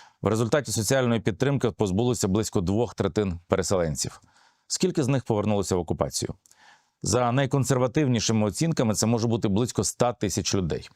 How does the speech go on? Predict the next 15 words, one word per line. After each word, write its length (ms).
Втім, 160
окрім 260
скасування 480
соціальних 500
виплат, 340
на 100
такий 220
крок 280
відчаю 380
людей 240
штовхає 460
і 120
низка 300
інших 360
причин. 400